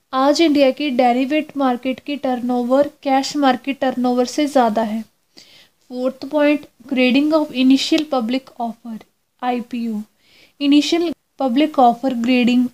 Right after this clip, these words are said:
एक grade होता है जो कि SEBI के पास registered credit trading agencies के द्वारा equity shares या किसी और securities को initial public offer, यानी कि किसी company के पहले public offer पे provide की जाती है।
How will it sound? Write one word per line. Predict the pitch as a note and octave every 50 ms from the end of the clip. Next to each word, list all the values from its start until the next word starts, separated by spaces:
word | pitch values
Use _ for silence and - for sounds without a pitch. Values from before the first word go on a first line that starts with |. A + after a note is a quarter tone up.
| -
एक | C#4 C#4+ C#4 _ B3+
grade | A#3+ A#3+ C4 B3+ B3+ C4+ C#4 C#4
होता | D4+ D4+ C#4+ C#4+ - C#4
है | C4+ D4+ F4 F#4 _ _ _ _ _ _ _ _
जो | - D4 C#4+ C#4
कि | - D#4+
SEBI | D4+ D#4 D#4 C4+ B3 A3+ C4
के | C4 - D4 D4
पास | D4+ D4+ C#4+ C#4+ C#4+ - -
registered | C4 B3 A3+ C4 B3 - - C#4 C#4+ D4 C#4+
credit | C#4+ C#4 B3+ B3+ A#3 C4 A#3
trading | - C4+ C4 B3 C4 B3 - A#3
agencies | B3+ A3+ B3+ B3+ A#3+ A#3 C#4+ C#4+ C#4 -
के | _ D4+ D4
द्वारा | C#4+ C#4 B3+ A#3+ A#3 A#3 B3 C#4+ F4 - _ - - - - - _ _ -
equity | C4+ A3 - C#4+ D4 C#4+ D#4+ D#4+
shares | D#4+ - - C#4+ B3+ A#3+ A#3+ A#3+ B3+ B3 - - - _ -
या | A#3+ A#3 D4 D4+
किसी | D4+ D#4+ D#4 D#4 - D#4+
और | D#4+ D#4 D#4
securities | D4+ - - B3+ A3+ C#4 B3+ B3 A#3+ A#3 - B3+ B3+ C4 -
को | _ - C#4+ E4 F4+ F4 _ _ _ _ _ - _ _ _ _ _
initial | C#4 C#4 C#4 D4 C#4+ D4 - E4 E4
public | E4 - D4 C4 A#3 C4 D4 C#4+ -
offer, | C4 B3 A#3+ A#3 - C4 C4 C4+ B3+ - _ _
यानी | B3 B3 C#4 C#4+ C#4 C4 C#4+ D4
कि | C#4+ D#4 D#4+ D#4+ D#4+ - - - - _ _ _
किसी | D4+ D4 D4+ E4 E4
company | E4 F4 D#4+ D4+ - D4 D4+ C#4+
के | C#4+ D#4+ D#4
पहले | D4 _ - C#4 C#4 D4 D#4 E4+
public | E4 E4 D#4+ C#4+ A#3+ C4+ C#4+ C#4+ C#4
offer | B3+ B3 - C#4 C4
पे | B3+ - D4+
provide | D4 - C#4+ C#4 B3 B3 A#3+ A#3 A3+ A3+
की | - C4+ C#4+
जाती | C4+ D4 C#4 C4+ C4+ - C4+ C4+
है। | C#4+ D#4+